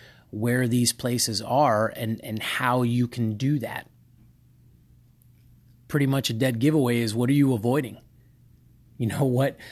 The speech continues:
what things do you avoid? What things do you, um, feel are the most difficult things for you to execute? Those are the things right there that you can go and do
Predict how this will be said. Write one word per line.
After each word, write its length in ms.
what 240
things 260
do 100
you 220
avoid? 440
What 220
things 400
do 140
you, 560
um, 540
feel 720
are 420
the 120
most 320
difficult 480
things 340
for 140
you 160
to 160
execute? 520
Those 440
are 80
the 120
things 360
right 200
there 340
that 140
you 180
can 240
go 300
and 200
do 380